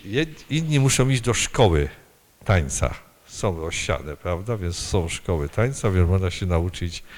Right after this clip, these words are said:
merengue, salsę, zgodnie ze wszystkimi szykanami. A są tacy, co mają dwie lewe nogi. I są nawet najlepszy nauczyciel niewiele poradzi.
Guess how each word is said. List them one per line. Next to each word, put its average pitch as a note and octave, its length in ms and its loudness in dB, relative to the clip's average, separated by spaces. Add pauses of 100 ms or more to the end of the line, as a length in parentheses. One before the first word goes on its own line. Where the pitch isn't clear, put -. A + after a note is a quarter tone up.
(240)
merengue, F2+ 540 2
salsę, G2 540 0
zgodnie E2+ 480 -4
ze D#2+ 100 -2
wszystkimi - 480 -10
szykanami. - 640 -4 (540)
A A#2+ 100 0
są F2+ 220 0
tacy, A#2 280 0
co G2+ 160 -2
mają F2+ 260 4
dwie F#2 260 4
lewe F2+ 240 4
nogi. - 520 -8 (1120)
I D3+ 320 6
są B2 280 2
nawet A2+ 400 6
najlepszy A2+ 480 2
nauczyciel A2+ 680 0 (380)
niewiele G#2 460 2
poradzi. F2+ 540 0